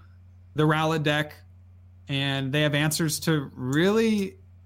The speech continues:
every deck and format. I, I can't really think of a deck that, that I would be scared to play, uh, if I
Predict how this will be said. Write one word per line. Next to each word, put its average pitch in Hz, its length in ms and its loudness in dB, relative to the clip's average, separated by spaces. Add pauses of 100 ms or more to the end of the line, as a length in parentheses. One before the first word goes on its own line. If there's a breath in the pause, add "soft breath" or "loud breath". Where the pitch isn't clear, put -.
(220)
every 180 540 2
deck 180 240 2
and 156 100 0
format. 151 380 -2
I, 135 280 -2
I 135 40 -4
can't 151 260 -4
really 151 220 4
think 147 200 -4
of 139 100 -4
a 131 40 0
deck 131 260 -2
that, 123 280 -2 (240 loud breath)
that 135 100 -2
I 135 100 0
would 131 120 0
be 127 80 0
scared 131 380 -2
to 123 60 -2
play, 120 420 -2 (340 soft breath)
uh, 117 180 -4
if 123 160 -4
I 123 420 -4